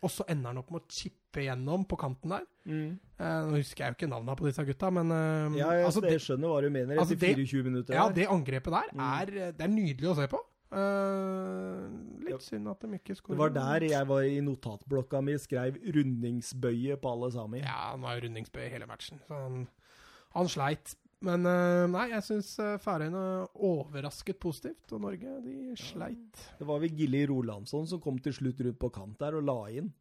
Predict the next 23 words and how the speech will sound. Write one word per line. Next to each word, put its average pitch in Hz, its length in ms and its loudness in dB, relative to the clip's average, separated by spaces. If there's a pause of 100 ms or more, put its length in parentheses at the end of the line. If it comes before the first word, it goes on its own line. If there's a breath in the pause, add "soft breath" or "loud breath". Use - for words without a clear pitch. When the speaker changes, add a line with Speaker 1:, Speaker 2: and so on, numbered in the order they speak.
Speaker 1:
Ja, 170 200 2
det 139 100 -2
Speaker 2:
Og 135 60 2
Speaker 1:
kan 135 60 0
Speaker 2:
han, 139 160 2
Speaker 1:
sikkert 135 200 0
Speaker 2:
eh, 143 80 -4
Speaker 1:
stemme. - 220 -18
Speaker 2:
Clementine 135 880 0
Olsen, 123 340 -2
eller 151 180 0
hva 147 140 0
han 151 140 0
heter, 135 160 0
<laughs> 196 80 10
heter 190 320 4
Clementine? 233 960 8
<laughs> 226 1120 2
Ke-, 190 340 4
hva 160 240 4
heter 160 240 4
det? - 100 -14
Clement 147 1080 2